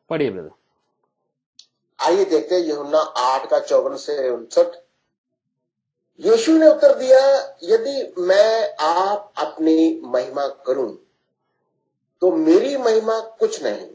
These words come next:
Speaker 2: परंतु मेरी महिमा करने वाला मेरा पिता है,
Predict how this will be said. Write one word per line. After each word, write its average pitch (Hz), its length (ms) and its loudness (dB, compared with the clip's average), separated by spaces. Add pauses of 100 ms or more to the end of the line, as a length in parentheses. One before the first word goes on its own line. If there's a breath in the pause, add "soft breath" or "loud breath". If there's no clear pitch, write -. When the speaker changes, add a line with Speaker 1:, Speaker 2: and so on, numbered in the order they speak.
(800)
Speaker 2:
परंतु 143 320 -4
मेरी 165 420 -2
महिमा 175 360 0
करने 127 400 -4
वाला 101 380 -8
मेरा 107 440 -8
पिता 480 360 -2
है, 208 300 -8